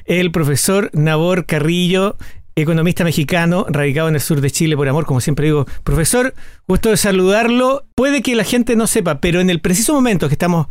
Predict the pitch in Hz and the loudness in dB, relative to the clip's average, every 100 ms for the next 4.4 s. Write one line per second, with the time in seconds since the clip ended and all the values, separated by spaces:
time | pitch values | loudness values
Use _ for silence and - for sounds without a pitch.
0 | - - 151 165 175 196 165 156 160 147 | -8 -4 -2 0 2 2 0 0 0 0
1 | 139 135 196 233 - - 151 160 185 160 | -2 0 0 0 -2 -2 0 0 0 2
2 | 202 165 180 165 175 - 151 170 180 160 | 0 0 0 0 -2 -2 -2 0 -2 0
3 | 156 165 170 160 - 151 147 156 170 202 | 0 0 0 -2 -4 0 2 2 2 0
4 | 151 147 139 180 | 2 0 -2 -4